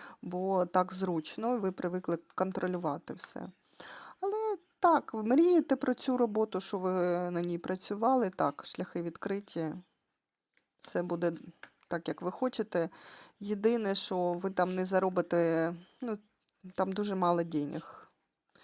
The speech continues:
Карти радили б вам пошукати іншу роботу, яка більш оплачувана. З тою зарплатою, що там зараз дають, ви не виживете. Ну, це не дуже така гарна історія.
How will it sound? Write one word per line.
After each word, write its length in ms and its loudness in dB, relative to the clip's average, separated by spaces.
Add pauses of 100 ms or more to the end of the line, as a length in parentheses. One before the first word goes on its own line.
(480)
Карти 400 2
радили 380 6
б 80 -6
вам 180 0
пошукати 580 0
іншу 320 -4
роботу, 360 -2
яка 220 0
більш 280 -6
оплачувана. 640 -4
З 40 -12
тою 200 -4
зарплатою, 560 0
що 180 -12
там 240 -2
зараз 380 0
дають, 460 -2
ви 200 -4
не 120 -4
виживете. 640 -6 (480)
Ну, 280 -6 (140)
це 140 -4
не 140 -2
дуже 520 -6
така 400 -6
гарна 300 -6
історія. 640 -8